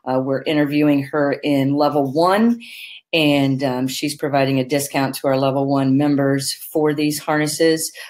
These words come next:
but I will be also bringing her on live, um, here in Coffee with the Critters. I believe it's in June, to show, uh,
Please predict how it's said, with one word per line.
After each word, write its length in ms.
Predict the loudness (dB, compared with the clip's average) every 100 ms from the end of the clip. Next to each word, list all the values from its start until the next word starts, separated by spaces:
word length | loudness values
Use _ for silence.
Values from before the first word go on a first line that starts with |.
| -18
but 320 | -4 2 2 4
I 100 | 2
will 180 | 2 0
be 280 | 0 -2 2
also 460 | 2 2 2 0
bringing 400 | 2 0 2 0
her 360 | -2 -2 -2 -2
on 340 | -2 0 0 0
live, 720 | 0 2 2 2 0 -4 -18 _ _ _ _ _ _ _ -4
um, 800 | 0 2 2 0 0 -2 -4 -10 -20 -20 -20 _ _ _ _ _ _ _ _ _ _ _ _ _ _
here 260 | -4 2 2
in 100 | 2
Coffee 300 | 0 0 0
with 160 | -2
the 60 | -6
Critters. 380 | -6 0 0 0
I 60 |
believe 300 | -2 -2 -2
it's 160 | -2 -2
in 220 | -4 -4
June, 480 | -4 -2 -2 -6 -12 -18 -20 -20 -14
to 100 | -6
show, 800 | -4 2 4 6 6 6 2 0 -4
uh, 220 | -4